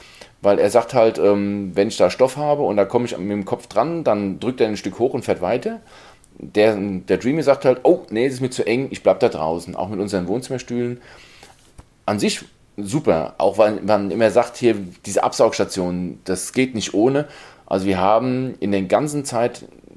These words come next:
zwei Wochen haben wir den jetzt jeden Tag saugen lassen bei uns. Ich hab ein einziges Mal den Behälter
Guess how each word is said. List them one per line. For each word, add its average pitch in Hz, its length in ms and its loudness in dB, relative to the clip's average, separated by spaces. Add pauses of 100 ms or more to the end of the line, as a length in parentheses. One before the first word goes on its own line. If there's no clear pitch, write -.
(140)
zwei 104 280 2
Wochen 113 220 2
haben 113 100 -2
wir 110 80 0
den 101 160 0
jetzt 98 220 -6 (240)
jeden 120 260 0
Tag 110 220 0
saugen 113 340 4
lassen 92 240 -2
bei 95 80 -4
uns. 113 280 -4
Ich 95 100 -8
hab 95 200 -2
ein 117 180 2
einziges 101 340 -4
Mal 98 160 -2
den 92 160 -2
Behälter 92 420 0